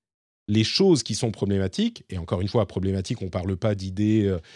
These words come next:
qui opposent la droite et la gauche, euh, dans le bon cadre, euh, républicain démocratique, on parle,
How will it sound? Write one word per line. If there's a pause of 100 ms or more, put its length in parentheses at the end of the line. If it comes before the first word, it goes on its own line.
(120)
qui
opposent
la
droite
et
la
gauche,
euh,
dans
le
bon
cadre,
euh,
républicain
démocratique, (360)
on
parle,